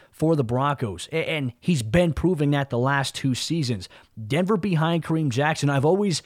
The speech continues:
I've always been skeptical. I've always been anxious if Kareem Jackson were to get injured at any point in the regular season. I thought this last year, who is going to step up and replace him? Like, who's gonna replace the production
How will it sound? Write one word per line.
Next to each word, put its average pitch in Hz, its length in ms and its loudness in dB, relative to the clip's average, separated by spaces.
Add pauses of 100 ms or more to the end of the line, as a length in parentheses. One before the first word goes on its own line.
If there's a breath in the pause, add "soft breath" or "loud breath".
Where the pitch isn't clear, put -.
(220 loud breath)
I've 131 120 -2
always 185 200 4
been 180 180 4
skeptical. 151 580 0
I've 135 140 0
always 180 300 0
been 160 240 0
anxious 151 640 -4 (220 loud breath)
if 139 140 -4
Kareem 170 260 0
Jackson 143 360 0
were 135 160 2
to 147 60 0
get 151 280 -4
injured 151 380 2
at 143 100 -4
any 175 200 0
point 165 240 -2
in 151 40 -4
the 160 60 0
regular 151 300 2
season. 143 320 -2
I - 20 -2
thought 156 260 -2
this 147 180 -4
last 151 360 0
year, 131 220 0 (340 loud breath)
who 226 200 2
is 190 100 2
going 175 220 2
to 165 120 -2
step 151 360 0
up 147 180 0
and 131 140 2
replace 151 460 0
him? 87 260 -6
Like, 127 200 -4
who's 165 160 0
gonna 156 260 0
replace 143 460 0
the - 80 -6
production 131 680 -2